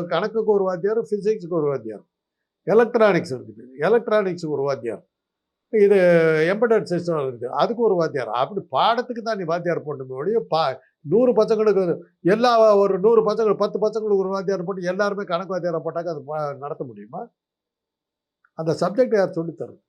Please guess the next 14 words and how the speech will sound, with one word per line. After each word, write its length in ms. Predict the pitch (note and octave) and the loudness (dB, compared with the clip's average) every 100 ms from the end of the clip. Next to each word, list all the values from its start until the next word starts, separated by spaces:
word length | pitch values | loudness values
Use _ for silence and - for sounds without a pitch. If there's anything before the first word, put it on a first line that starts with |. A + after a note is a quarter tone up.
| _ _ _ _ - | _ _ _ _ -4
சப்ஜெக்டுக்கு 540 | F#3+ G#3 C4+ A3+ A#3+ | -2 0 -4 -4 -2
தான் 200 | A3+ G#3 | 0 0
வாத்தியார்கள். 480 | D#3+ C#3 - G2 F#2 _ _ _ _ _ _ | 0 -2 -8 -8 -16 _ _ _ _ _ _
அது 220 | - - G3 | -6 -4 0
மாதிரி 260 | B3 A#3+ | 0 2
மக்க-, 260 | F3 F3 C3+ | 0 -2 -8
அந்த 180 | C3 A#2 A#2 _ _ _ G#3 | -10 -10 -14 _ _ _ -10
மா-, 400 | G#3 G3+ A#3 E3 B2 | 0 2 2 -2 0
மாநிலம்னு 520 | F3 G#3 A#3 B3+ A#3 | 0 0 -2 -2 -2
ஒண்ணு 140 | G3+ | 0
இருக்குதுன்னா 300 | G3+ G3+ A#3 A3 | 0 0 2 4
இவ்வளவு 200 | G3+ F3+ | 4 4
பேர் 180 | G#3 G#3 | 4 2
இருக்கணும் 440 | E3+ E3 C#3+ B2+ | 0 -4 -8 -10